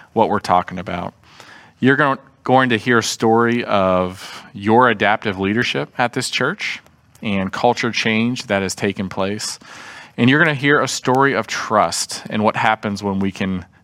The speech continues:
take some risks and experiment together. So for some context, last year, heading into two thousand twenty-two, um, we got some numbers from the Presbytery,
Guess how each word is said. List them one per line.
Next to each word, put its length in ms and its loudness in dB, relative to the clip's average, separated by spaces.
take 240 -2
some 240 -6
risks 520 -2
and 160 -4
experiment 640 -2
together. 480 -4
So 320 0
for 260 2
some 220 0
context, 1040 -2
last 580 0
year, 380 4
heading 320 0
into 440 0
two 220 -2
thousand 320 0
twenty-two, 600 -2
um, 360 -4
we 220 0
got 180 2
some 140 -2
numbers 400 2
from 240 -2
the 80 -6
Presbytery, 960 -4